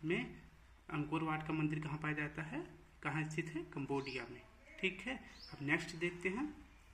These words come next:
थोड़ा सा कौन सा सम्मेलन कहाँ हुआ है इंडोनेशिया में,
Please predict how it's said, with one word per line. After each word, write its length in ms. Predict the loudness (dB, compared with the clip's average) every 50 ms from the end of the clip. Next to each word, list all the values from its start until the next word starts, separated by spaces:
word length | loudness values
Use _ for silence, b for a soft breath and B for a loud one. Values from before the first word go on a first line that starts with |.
| -20 -20 -20 -20 -20 -20 -20 -20 -18 -18 -18 -18 B B B B B B -18 -16
थोड़ा 200 | -4 0 0 0 2
सा 160 | 2 0 -2 -2 -2 -6 -10 -10 -4 0
कौन 180 | 2 2 2 2
सा 120 | 2 0 2
सम्मेलन 420 | 4 4 6 6 6 6 4 4
कहाँ 280 | 2 2 0 0 0 0
हुआ 200 | 0 0 0 0
है 100 | 2 4
इंडोनेशिया 580 | 4 4 4 4 4 4 2 2 0 0 2 4
में, 160 | 4 2